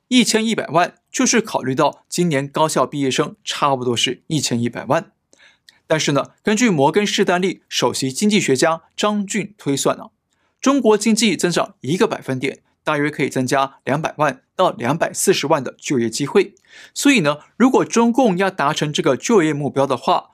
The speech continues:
那么今年中国的经济增长率就必须达到百分之四点五到百分之五点五之间才行。但是啊，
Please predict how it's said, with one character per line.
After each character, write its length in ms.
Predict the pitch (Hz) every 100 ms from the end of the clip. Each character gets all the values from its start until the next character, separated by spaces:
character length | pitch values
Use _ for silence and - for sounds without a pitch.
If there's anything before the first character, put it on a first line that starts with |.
| _ -
那 100 | 170
么 140 | 139
今 280 | - 220 233
年 260 | 143 156 - _ -
中 200 | 214 214
国 120 | 170
的 100 | 156
经 180 | 151 185
济 160 | 190
增 160 | 156 185
长 200 | - 180
率 280 | 156 151 - -
就 140 | 185
必 120 | 170
须 160 | 156 170
达 160 | 143 131
到 360 | 160 143 _ -
百 200 | 127 113
分 160 | 135
之 140 | 143 143
四 280 | - 247
点 200 | 147 127
五 160 | 143 - _
到 160 | - 135
百 160 | - 123
分 120 | 127
之 260 | 151 147 _ -
五 180 | 120
点 240 | 135 123 131
五 160 | -
之 120 | - 117
间 280 | 160 - -
才 200 | - -
行。 260 | - - - _ _ _ _ _ _ _
但 120 | 143
是 180 | 135 151
啊， 180 | 131